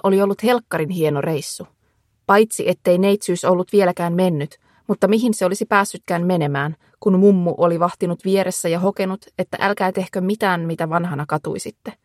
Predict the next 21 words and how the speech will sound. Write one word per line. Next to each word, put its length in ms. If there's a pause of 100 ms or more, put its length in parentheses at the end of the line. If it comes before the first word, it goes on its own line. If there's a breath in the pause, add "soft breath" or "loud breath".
(680)
Sitä 220
paitsi 280
Aussi-poikia 680
vaivasi 380
lievää 360
vakavampi 440
saamattomuus. 880 (720)
Tämän 260
kengurut 440
toivat 280
esiin 320
ainoastaan 600
sivuhuomautuksena. 1000 (600)
Toisin 300
sanoen 380
siitä 280
oli 120
turha 300
pitää 280
enempää 380
meteliä, 520